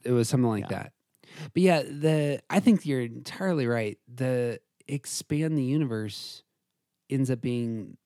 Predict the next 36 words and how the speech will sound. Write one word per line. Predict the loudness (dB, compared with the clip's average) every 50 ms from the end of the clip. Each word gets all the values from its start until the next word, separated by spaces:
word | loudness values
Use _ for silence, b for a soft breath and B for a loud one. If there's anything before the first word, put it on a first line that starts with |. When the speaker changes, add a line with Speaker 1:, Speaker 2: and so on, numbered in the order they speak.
| _ -20
Speaker 1:
wide | -18 -14 -12 -8 -4 -2 0 2 2
open | 2 2 4 2 2 2 0 -4 -8 -10
for | -6 -4 -2
these | -2 -2 -2 -2 -4
Speaker 2:
Mm-hmm. | -4
Speaker 1:
creators. | -4 -2 -2 -2 -2 -2 -2 -4 -4 -8 -10 -12 -6
And | -4 -2 -2 0 0 0 -2 -2 -4 -6 -2
this | 0 0 4 4
was | 4 4 6
one | 6 6
of | 6
the | 4 4
things | 2 2 2 2
Rian | 2 2 2 2 2
Johnson | 2 0 0 0 -2 -4 -4 -6
did | -4 -4 -4 -4 -6 -8 -12
very | -8 -2 0 2 2 2 2 0
well, | 0 0 0 0 -2 -2 -4 -8 -12 -12 -10
is | -8 -8 -6
he's | -4 -4 -4 -4 -6 -8 -14 -10
establishing | -10 -10 -6 -4 -4 -2 0 -2 -2 -2 -2 -4 -4
Force | -2 -2 -2 0 -2 -2 -4
users, | -6 -6 -6 -6 -6 -6 -6 -6 -8 -8
Speaker 2:
Mm-hmm. | -8 -10 -12 -10 -10 -12 -14 B B B B B B
Speaker 1:
and | -2 2 4
he | 4 6 6 4
has | 4 2 0 -2 -2 -4 -4
a | -4 -4
very | -4 -4 -4 -4 -2 0 0 2 2 2
young | 0 0 0 0 0 2 2 2 0 0 -2 -4
teacher | -10 -6 -4 -2 -2 -2 -2 -2 -2 -2 -2
who's | -4 -4 -2 -2 -2 -2 -2 -8
the | -8 -6 -8 -8 -8 _ -10
obvious | -6 -2 0 0 0 0 2 2 4 4 4 4 2 0 -2 -6 -10 -12 -12 b b b b
mother | 0 4 4 6 6 6 4 2 2 2 2 2 0 -2 -2 -4 -6 -8 _ _ _ _ _ _ _ -2
of | 0 0 2 0 -2 -4 -6 -8 -8 -12 -14 -16 -20